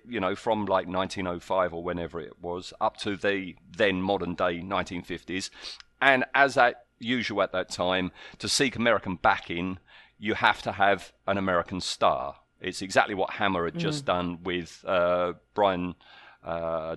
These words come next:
Speaker 1: Donlevy for the Quatermass films, you see. So, um,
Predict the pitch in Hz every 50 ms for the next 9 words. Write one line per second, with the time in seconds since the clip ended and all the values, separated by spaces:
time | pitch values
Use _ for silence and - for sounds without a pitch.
0 | 82 - 117 107 98 101 120 123 110 87 90 76 71 69 _ _ _ - - 104
1 | 90 - 90 - 135 131 123 - 82 78 67 64 - - - 98 80 73 71 69
2 | 69 - - - - 82 - - 87 92 98 104 - - - 117 113 113 113 -
3 | - - - - - - - - - 117 131 143 151 151 139